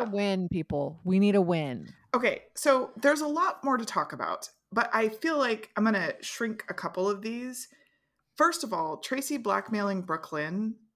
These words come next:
Speaker 1: to
Speaker 2: Also heartbreaking. What a
Speaker 1: commit
Speaker 2: bitch.
Speaker 1: corporate espionage because she helped her granddaughter help the love of her life. Whoa. And I know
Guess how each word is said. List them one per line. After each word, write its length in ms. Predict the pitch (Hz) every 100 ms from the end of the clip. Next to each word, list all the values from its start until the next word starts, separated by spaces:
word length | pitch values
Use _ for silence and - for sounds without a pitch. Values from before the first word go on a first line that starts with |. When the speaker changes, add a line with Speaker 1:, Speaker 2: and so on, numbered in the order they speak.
| _
Speaker 1:
to 560 | - 202 175 160 156 - _ _ _ 165
Speaker 2:
Also 480 | 156 - 165 160
heartbreaking. 720 | 160 156 - 151 147 - 156 143
What 120 | -
a 20 |
Speaker 1:
commit 380 | - 147 143 151
Speaker 2:
bitch. 200 | 131 123 - _ - -
Speaker 1:
corporate 560 | - 196 196 196 185 -
espionage 960 | 151 - - 240 240 240 247 262 262 - _ _ _ _
because 1000 | 214 214 - 196 190 185 185 175 - - _ -
she 340 | - - 214
helped 320 | 180 185 190
her 140 | - 190
granddaughter 880 | 160 151 165 180 180 196 196 196 - _
help 300 | 165 165 -
the 80 | 180
love 220 | 165 160
of 120 | 175 170
her 140 | 165
life. 340 | 156 175 214 - - - -
Whoa. 680 | 156 151 160 156 131 98 - 185
And 160 | 180
I 420 | - 196 220 220 - _ -
know 640 | 185 185 185 160 135 -